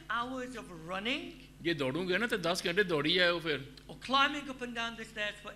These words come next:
Speaker 1: eight hours।
Speaker 2: ਅੱਠ ਘੰਟੇ ਪੌੜੀਆਂ ਉੱਪਰ ਥੱਲੇ ਚੜ੍ਹੀ ਆਇਓ ਫਿਰ।
Speaker 1: Or skipping for twelve hours।
Speaker 2: ਬਾਰਾਂ ਘੰਟੇ ਰੱਸੀ ਟੱਪੀ ਜਾਇਓ।
Speaker 1: To burn off the six thousand।
Speaker 2: ਜੋ ਖਾਧਾ ਉਹਨੂੰ ਹਜਮ ਕਰਨ ਦੇ ਲਈ।
Speaker 1: That's what most people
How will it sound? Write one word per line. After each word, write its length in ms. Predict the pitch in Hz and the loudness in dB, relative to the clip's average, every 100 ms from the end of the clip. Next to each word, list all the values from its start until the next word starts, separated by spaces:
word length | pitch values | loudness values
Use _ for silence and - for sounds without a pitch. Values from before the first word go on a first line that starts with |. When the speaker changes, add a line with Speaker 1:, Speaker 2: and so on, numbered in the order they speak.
| 202 | -8
Speaker 1:
eight 180 | 208 - 170 | -8 -4 -4
hours। 320 | 160 214 285 262 170 | -4 -6 -6 -2 0
Speaker 2:
ਅੱਠ 100 | 202 | 2
ਘੰਟੇ 220 | 180 170 208 - | 0 4 2 2
ਪੌੜੀਆਂ 260 | 160 185 185 | 2 2 2
ਉੱਪਰ 160 | 190 175 | 0 2
ਥੱਲੇ 160 | 180 170 | 2 2
ਚੜ੍ਹੀ 240 | 185 196 | 0 2
ਆਇਓ 200 | 170 156 | 2 2
ਫਿਰ। 220 | 143 131 120 - | -2 -6 -6 -10
Speaker 1:
Or 80 | 208 - | -12 -12
skipping 500 | - 277 285 285 277 - | -8 -6 -6 -8 -8 -10
for 100 | 240 - | -12 -12
twelve 500 | - 233 269 277 269 214 | -4 0 0 0 -6 -4
hours। 340 | 170 170 185 254 | -4 -6 -10 -4
Speaker 2:
ਬਾਰਾਂ 260 | 143 190 220 180 | 2 4 4 2
ਘੰਟੇ 260 | 185 202 | 2 4
ਰੱਸੀ 260 | 170 - 190 185 | 2 0 -2 -4
ਟੱਪੀ 200 | 185 185 | -2 -2
ਜਾਇਓ। 320 | 160 135 131 127 - - 214 | 0 -2 -6 -12 -20 -14 -14
Speaker 1:
To 40 | 156 - | -12 -4
burn 320 | 220 226 220 214 214 196 | -2 -2 -4 -8 -8 -8
off 220 | 190 - - - - - - - - - | -8 -12 -20 -20 -20 -20 -20 -20 -18 -12
the 80 | 185 - | -12 -10
six 240 | 185 - 190 | -12 -10 -6
thousand। 600 | 175 160 160 147 - 120 | -6 -8 -14 -16 -10 -2
Speaker 2:
ਜੋ 120 | 165 - | -2 0
ਖਾਧਾ 260 | 147 165 196 | -4 0 0
ਉਹਨੂੰ 180 | 202 156 | 0 0
ਹਜਮ 160 | 151 156 | 0 0
ਕਰਨ 220 | 147 139 | -2 -2
ਦੇ 60 | |
ਲਈ। 200 | 123 107 110 - - - - - - - - - - - | -2 -4 -8 -18 -20 -20 -20 -20 -20 -20 -20 -20 -14 -4
Speaker 1:
That's 180 | 311 302 | -2 0
what 140 | 339 320 | -4 0
most 300 | 294 294 294 | -2 -4 -6
people 280 | 294 294 | -8 -6